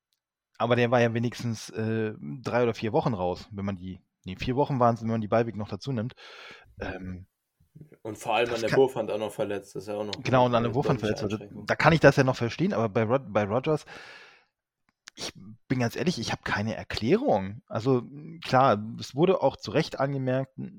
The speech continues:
Speaker 1: es gab da so ein paar Drops, äh, wie von Lazard oder auch von, ich glaub, Dylan hatte auch einen, den er eigentlich fangen muss.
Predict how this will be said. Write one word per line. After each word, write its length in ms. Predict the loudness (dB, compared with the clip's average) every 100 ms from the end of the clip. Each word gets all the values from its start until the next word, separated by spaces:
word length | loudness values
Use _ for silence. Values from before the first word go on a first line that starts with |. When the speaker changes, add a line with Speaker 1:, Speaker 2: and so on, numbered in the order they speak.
| -14
Speaker 1:
es 160 | -6
gab 180 | -2 0
da 80 | -2
so 100 | -4
ein 60 | -8
paar 220 | -8 0
Drops, 500 | 0 0 -4 -14 -12
äh, 220 | -6 -6 -6 -10
wie 100 | -18
von 180 | -10 -8
Lazard 540 | -6 -2 0 0 0
oder 220 | -2 -2 -2
auch 260 | -2 -6
von, 480 | -14 -8 -8 -8 -12 _ _ _ _ _ _ _ _
ich 60 |
glaub, 220 | -10 -10 -2
Dylan 300 | 0 2 2
hatte 180 | 0
auch 220 | 0 0 2
einen, 200 | -2 -2
den 140 | -2
er 80 | -2
eigentlich 320 | -2 -6 -8
fangen 300 | -6 -4 -2
muss. 280 | -4 -4